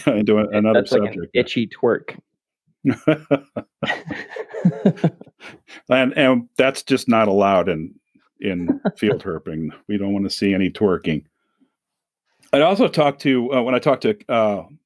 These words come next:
Speaker 1: Kamil, uh, Shapansky, he's talking about, uh, you know, the folks that pursue salamanders and newts. You know, they, what do you, what do you, what do they call themselves? And the term newt-, newtler,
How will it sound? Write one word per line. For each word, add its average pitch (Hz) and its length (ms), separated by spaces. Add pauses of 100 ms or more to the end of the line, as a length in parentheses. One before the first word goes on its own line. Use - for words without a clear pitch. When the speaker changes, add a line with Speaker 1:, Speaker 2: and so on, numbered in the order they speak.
(160)
Speaker 1:
Kamil, 131 580
uh, 104 240
Shapansky, 135 720 (420)
he's - 80
talking 107 340
about, 98 360
uh, 90 200
you 98 120
know, 82 220 (280)
the 98 100
folks - 420
that 98 300 (420)
pursue 117 720 (380)
salamanders 120 800
and 101 200
newts. 143 380
You 101 140
know, 92 60
they, 95 240 (640)
what 123 160
do 143 60
you, 139 100 (100)
what 131 160
do 135 60
you, 104 180
what 123 140
do 131 80
they 117 100
call 143 220
themselves? 98 500
And 95 300
the 95 80
term 110 480
newt-, 170 260
newtler, 107 920